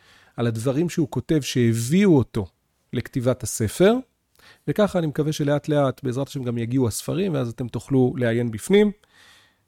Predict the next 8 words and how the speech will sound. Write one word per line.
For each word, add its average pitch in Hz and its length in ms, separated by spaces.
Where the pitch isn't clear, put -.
אז, 117 240
אה, 117 160
זהו, 113 220
אנחנו 123 260
נתחיל 123 340
את 113 140
המסע 113 500
שלנו. 135 460